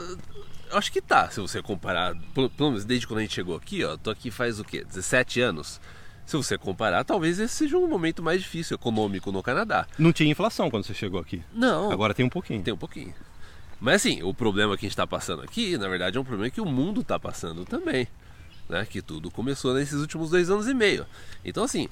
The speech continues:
Speaker 1: o Canadá tá passando por um momento difícil comparado a anos anteriores? Está. É, mas também, pelo menos a forma que a gente vê,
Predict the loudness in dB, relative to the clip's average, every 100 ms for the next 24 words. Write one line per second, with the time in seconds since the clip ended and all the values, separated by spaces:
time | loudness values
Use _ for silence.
0 | -6 -6 0 2 4 4 4 2 2 2
1 | 0 0 0 0 2 0 0 -4 -6 -14
2 | -12 -10 -8 -4 -2 -2 -2 -4 -4 -10
3 | -10 -8 -8 -8 -2 -2 4 6 8 6
4 | 4 2 2 -2 -4 -2 2 4 2 -2
5 | -8 -8 -12 -16 -10 -6 -6 2 6 6
6 | 4 -12 -16 -16 -16 -16 -16 -4 2 4
7 | 4 4 2 2 0 0 -4 -2 -4 -6
8 | -10 -10 -10 -10 -10 -8 -4 -2 0 0
9 | 0 0 0 0 -2 -4 -2 -4 -2 -4